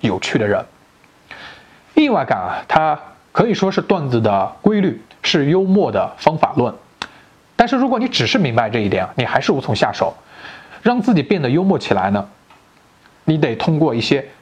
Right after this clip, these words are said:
具体的技巧来制造这种意外感，你才能够触发人大脑里发笑的电路。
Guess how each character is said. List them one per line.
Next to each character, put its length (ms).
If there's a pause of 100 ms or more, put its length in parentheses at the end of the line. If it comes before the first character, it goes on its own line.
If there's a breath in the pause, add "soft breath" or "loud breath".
(100)
具 200
体 240
的 200 (160)
技 240
巧 300
来 160
制 160
造 160
这 80
种 180
意 140
外 160
感， 180 (380)
你 100
才 160
能 120
够 140
触 280
发 260 (360 loud breath)
人 180
大 140
脑 160
里 180 (440)
发 260
笑 240
的 120 (220)
电 160
路。 160